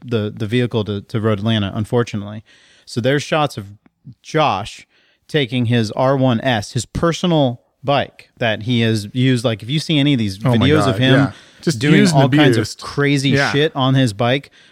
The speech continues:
Speaker 1: backing it into the corners and doing all kinds of crazy stuff. This is his bike with the Wiener Schnitzel logos on it. They are <clears throat> having to build that bike from scratch. Um, and,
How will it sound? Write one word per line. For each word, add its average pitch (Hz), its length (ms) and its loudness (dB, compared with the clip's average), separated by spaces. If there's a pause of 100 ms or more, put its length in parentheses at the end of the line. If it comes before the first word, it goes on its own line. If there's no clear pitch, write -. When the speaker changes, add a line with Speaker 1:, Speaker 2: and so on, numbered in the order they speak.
Speaker 1:
backing 135 420 -2
it 131 100 2
into 135 280 4
the 127 360 -8
corners 135 480 2
and 113 160 2
doing 131 220 2
all 127 140 2
kinds 120 260 -2
of 101 60 -6
crazy 101 260 -4
stuff. 107 300 -4 (240)
This 170 180 0
is 240 140 2
his 226 120 2
bike 185 320 0
with 123 120 -8
the 123 80 -4
Wiener 156 240 2
Schnitzel 143 320 -2
logos 135 420 0
on 117 160 2
it. 131 100 -2 (320)
They 160 280 0
are 147 340 0 (300)
<clears throat> - 280 -18
having 147 340 2
to 127 100 -2
build 143 300 0
that 160 180 0
bike 151 180 0
from 135 140 -2
scratch. 143 640 -4 (420)
Um, 110 600 0 (600)
and, 123 680 2